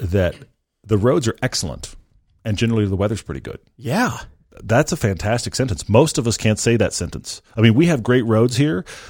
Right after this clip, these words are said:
Speaker 1: but the weather, you got four months out of the year where you're not going there.
Speaker 2: Yeah, for sure.
Speaker 1: And, and so it's interesting. He also says that American cars outside of Ford's are rare and expensive,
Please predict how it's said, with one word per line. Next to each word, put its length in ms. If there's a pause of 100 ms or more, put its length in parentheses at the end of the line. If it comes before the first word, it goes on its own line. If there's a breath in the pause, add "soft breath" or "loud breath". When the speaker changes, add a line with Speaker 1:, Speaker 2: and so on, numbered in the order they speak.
(120 loud breath)
Speaker 1:
but 300
the 80
weather, 520
you 220
got 140
four 180
months 160
out 60
of 60
the 60
year 100
where 120
you're 100
not 160
going 220
there. 240
Speaker 2:
Yeah, 340
for 140
sure. 100
Speaker 1:
And, 180
and 180
so 160
it's 160
interesting. 300
He 120
also 220
says 260
that 120
American 440
cars 360
outside 340
of 80
Ford's 340
are 160
rare 380
and 100
expensive, 600